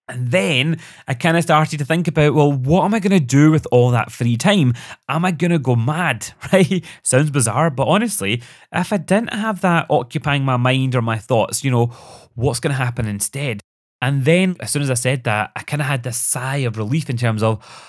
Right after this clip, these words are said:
<sighs> "That's gonna be amazing. How many amazing conversations and experiences am I gonna have? How many great,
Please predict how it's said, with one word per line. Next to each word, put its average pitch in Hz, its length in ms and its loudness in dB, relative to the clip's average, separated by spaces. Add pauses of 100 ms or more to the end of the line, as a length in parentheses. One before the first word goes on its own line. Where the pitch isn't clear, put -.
(180)
<sighs> - 400 -12 (240)
"That's - 160 -12
gonna 135 160 0
be 104 60 -6
amazing. 98 440 -4 (180)
How 160 300 4
many 156 240 4
amazing 123 380 4
conversations 123 680 -2
and 104 140 -4
experiences 135 800 -2
am 98 80 -2
I 98 60 -6
gonna 92 200 -6
have? 127 400 2
How 147 120 0
many 160 200 0
great, 123 380 -2